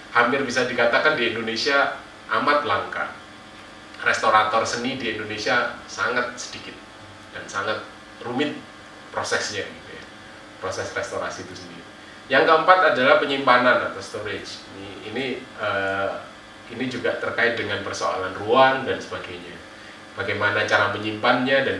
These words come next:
bagaimana cara, eh, mengaksesnya tadi itu. Yang kelima adalah menentukan gaya atau jenis pameran. Ini sudah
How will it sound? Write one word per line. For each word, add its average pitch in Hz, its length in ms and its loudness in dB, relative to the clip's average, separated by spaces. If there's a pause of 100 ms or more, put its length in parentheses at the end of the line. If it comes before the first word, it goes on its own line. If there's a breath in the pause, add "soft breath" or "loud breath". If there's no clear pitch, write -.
bagaimana 98 480 -4
cara, 92 640 -2
eh, - 380 -16 (100)
mengaksesnya 98 640 -2
tadi 87 240 -10
itu. - 200 -14 (600 loud breath)
Yang 147 240 4
kelima 160 560 6
adalah 131 480 8 (160)
menentukan 156 720 6
gaya 123 400 6
atau 127 160 0
jenis 113 240 -4
pameran. 98 560 -2 (320)
Ini 120 240 0
sudah 110 320 0